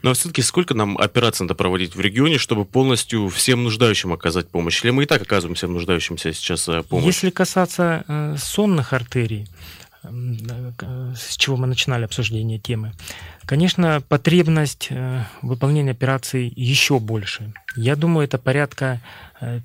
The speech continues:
Speaker 2: тысячи полторы на, на три миллиона населения.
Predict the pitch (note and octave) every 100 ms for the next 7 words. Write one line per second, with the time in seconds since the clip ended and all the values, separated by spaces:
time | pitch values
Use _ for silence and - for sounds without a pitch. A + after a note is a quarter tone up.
0 | - D3+ - C3+ - B2 - B2+ A#2+ B2+
1 | C#3+ C3 B2+ B2+ A#2+ - A#2 A#2+ - C#3
2 | C3 B2 B2+ B2 A#2+ - B2+ A2+ G2+ G2